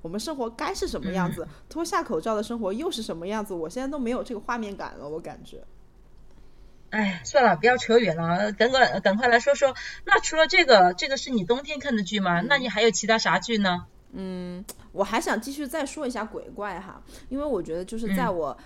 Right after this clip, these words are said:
Speaker 2: 嗯。
Speaker 1: 嗯，再一次刷鬼怪的时候，我觉得跟我几年前看的时候有，有不一样的感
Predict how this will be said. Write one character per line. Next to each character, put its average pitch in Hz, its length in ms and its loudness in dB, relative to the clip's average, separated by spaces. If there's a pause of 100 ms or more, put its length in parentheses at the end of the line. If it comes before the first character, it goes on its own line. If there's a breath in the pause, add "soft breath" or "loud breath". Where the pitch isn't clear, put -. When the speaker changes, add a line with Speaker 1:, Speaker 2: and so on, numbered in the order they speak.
(140 soft breath)
Speaker 2:
嗯。 156 360 -12
Speaker 1:
嗯， 170 100 -16
再 330 200 -4
一 262 80 -4
次 202 200 -10
刷 190 200 -6
鬼 196 180 -6
怪 180 220 -4
的 175 80 -8
时 - 140 -12
候， 165 80 -6
我 160 160 -6
觉 131 140 -10
得 156 80 -6
跟 285 120 -8
我 - 140 -4
几 139 140 -12
年 151 180 -12
前 180 180 -14
看 254 220 -8
的 220 60 -6
时 220 80 -8
候 196 80 -6
有， 175 200 -8 (520 loud breath)
有 160 120 -6
不 202 160 -12
一 254 120 -4
样 269 180 -4
的 240 80 -4
感 185 220 -10